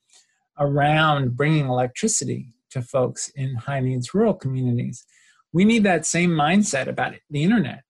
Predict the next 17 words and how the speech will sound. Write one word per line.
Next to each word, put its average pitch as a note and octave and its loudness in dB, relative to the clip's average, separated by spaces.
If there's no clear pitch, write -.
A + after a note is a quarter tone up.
today. A#2+ -4
And E3 0
I G3+ 2
think C#4+ -4
there C4 2
is B3+ 0
public G3+ 0
will, F#3+ 2
bipartisan E3+ -2
public C#3+ -2
will C#3+ 2
around B2 -4
internet C#3+ -2
access B2 -6
that C#3+ -4
we E3 0
could E3 -2